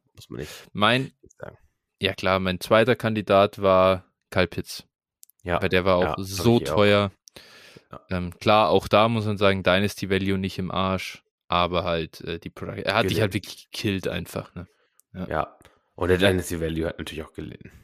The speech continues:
Speaker 2: Ja, ja,
Speaker 1: Das muss
Speaker 2: klar.
Speaker 1: man schon sagen.
Speaker 2: Also,
Speaker 1: Ja.
Speaker 2: First Round Startup Pick ist er jetzt im Moment definitiv nicht.
Speaker 1: Nope.
Speaker 2: Genau. Dann, ja, kommen wir zur nächsten Kategorie, unsere Comeback Player of the Year.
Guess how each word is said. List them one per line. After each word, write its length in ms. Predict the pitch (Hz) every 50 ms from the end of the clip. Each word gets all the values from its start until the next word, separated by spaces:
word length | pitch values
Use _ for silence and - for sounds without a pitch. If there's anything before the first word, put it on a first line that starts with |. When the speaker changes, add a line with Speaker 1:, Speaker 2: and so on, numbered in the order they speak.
| _ _ _
Speaker 2:
Ja, 180 | - 107 101 104
ja, 160 | 104 98 95
Speaker 1:
Das 120 | 87 82 80
muss 60 | 80
Speaker 2:
klar. 120 | 90 87 85
Speaker 1:
man 80 | 80
schon 180 | - 82 80 76
sagen. 200 | - 78 71 -
Speaker 2:
Also, 120 | 87 85 85 - - - -
Speaker 1:
Ja. 80 | 85 82 80 80 78 -
Speaker 2:
First 380 | _ - 120 117 120 - - -
Round 180 | 107 104 101
Startup 360 | - - 104 101 98 101 -
Pick 200 | - - 95 -
ist 120 | 101 92 95
er 100 | 98 90
jetzt 160 | 85 - -
im 60 | 92
Moment 440 | 87 87 87 87 85 85 85 - -
definitiv 500 | - - - - 90 82 - - - -
nicht. 160 | - 78 78
Speaker 1:
Nope. 180 | 80 80 80 - - - _ - - - - - _ _ _ _ _ _ _ _ -
Speaker 2:
Genau. 420 | 120 117 120 113 104 92 92 - - - _ -
Dann, 460 | 143 139 147 147 131 113 101 92 - 98
ja, 360 | 98 143 175 196 147 95 95 -
kommen 220 | - 165 196 220 214
wir 80 | 196
zur 120 | - - 180
nächsten 240 | 180 170 - 180 160
Kategorie, 480 | 160 147 139 123 110 113 113 117 120
unsere 500 | - - 120 120 107 113 107 101 104 104 -
Comeback 600 | - - - - 156 180 180 165 147 - - -
Player 340 | - 117 113 120 120 117 104
of 140 | 104 - -
the 120 | - 104
Year. 400 | 95 101 101 101 107 123 160 170